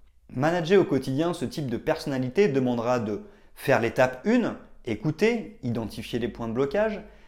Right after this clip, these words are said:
faire l'étape deux, écouter, identifier l'émotion cachée ou les émotions cachées,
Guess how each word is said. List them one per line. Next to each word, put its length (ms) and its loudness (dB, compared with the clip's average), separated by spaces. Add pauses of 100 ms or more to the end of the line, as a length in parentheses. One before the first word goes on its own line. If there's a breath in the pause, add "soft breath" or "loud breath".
(140)
faire 300 2
l'étape 380 2
deux, 300 0 (320 loud breath)
écouter, 800 0
identifier 760 4
l'émotion 580 6
cachée 400 2
ou 160 4
les 360 2
émotions 440 -2
cachées, 520 -2